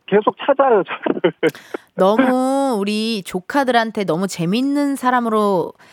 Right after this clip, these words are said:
Speaker 2: 낙인이 찍히잖아요?
Speaker 1: 네.
Speaker 2: 그럼 정말 피곤하거든요.
Speaker 1: 아, 그니까요. 근데 계속 고모 찾고 고모부 찾으니까
Speaker 2: 어.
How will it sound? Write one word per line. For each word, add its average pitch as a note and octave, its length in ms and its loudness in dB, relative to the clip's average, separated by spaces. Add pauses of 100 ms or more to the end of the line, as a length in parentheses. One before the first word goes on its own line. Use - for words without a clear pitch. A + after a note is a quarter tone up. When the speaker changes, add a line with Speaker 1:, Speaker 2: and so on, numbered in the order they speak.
(140)
Speaker 2:
낙인이 G#3 540 0
찍히잖아요? A3 920 0 (160)
Speaker 1:
네. A#2+ 320 4
Speaker 2:
그럼 G#2+ 140 2
정말 G3+ 300 0
피곤하거든요. G3+ 840 -2 (460)
Speaker 1:
아, C#3 160 -2
그니까요. C#3+ 720 2
근데 E3 500 2 (380)
계속 A3+ 380 2 (320)
고모 G3+ 320 2
찾고 G#3+ 360 2
고모부 F#3 400 0
찾으니까 G3 920 0
Speaker 2:
어. A3 640 0